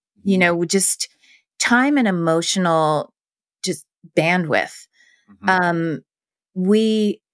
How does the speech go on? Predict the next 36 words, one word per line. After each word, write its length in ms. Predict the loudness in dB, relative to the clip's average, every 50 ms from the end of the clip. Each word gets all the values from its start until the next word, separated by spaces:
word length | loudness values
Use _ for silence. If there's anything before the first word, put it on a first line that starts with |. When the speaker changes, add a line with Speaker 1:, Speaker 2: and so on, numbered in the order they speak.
| _ _ _ _ _ _ _ _
Speaker 1:
you 120 | 0 0
know, 100 | 0 2
my 160 | 0 0 0 -2
husband 800 | -2 0 0 0 -2 -2 -2 0 0 0 0 0 -2 -2 -4 -8 _ 0
is 360 | 2 2 2 0 -2 -4 -6
pretty 320 | -6 -6 -2 0 0 2
amazing 480 | 2 0 0 -2 -2 -2 -2 -2 -2 -2
in 140 | -2 -2 0
that 240 | 0 0 -2 -2
he 680 | -6 -10 -6 -2 -2 0 0 0 0 0 0 -2 -4 -6 -14 -20 -20 -20 -20 _ _ _ 0
always 280 | 2 2 2 0 0 0
wants 180 | -2 -2 -2 -4
to 80 | -4 -2
be 140 | -2 0 0
learning 380 | 2 0 0 0 0 0 0 0
and 140 | -2 0
growing. 420 | 0 2 2 2 2 0 -2 -2 -2
So, 540 | 0 2 4 4 4 4 4 2 0 0 -2 _ _ _ _
you 120 | 0 2
know, 200 | 2 2 2 2
he 340 | -2 -2 0 0 0 2 2 2
was 240 | 2 2 2 0
working 380 | -2 -4 -4 -2 -4 -4 -4 -4
full-time 680 | -4 -4 -4 -4 -2 -2 -2 -2 0 0 0 -2 -4 -6 -10 -16 -20 _ _ _ -2
at 120 | -2 0
Blue 180 | 2 2 2 2
Man 200 | 2 0 0 -2 0
Group. 260 | 2 2 2 2 0 -2
He 140 | -2 -2
was 140 | 0 0 0
also 540 | 0 0 0 0 0 2 2 2 2 0 -2 -6 -14 -20 _ _ _
getting 360 | 0 0 2 0 -2 -4 -4
his 520 | -4 -2 0 2 2 2 0 0 -2 -6 -6 -6
helicopter 500 | -2 0 0 0 2 0 -2 0 -2 -4
pilot's 460 | -2 0 0 0 0 0 -2 0 0
license 680 | 0 0 0 0 -2 -2 -2 -2 -2 -2 -4 -6 -8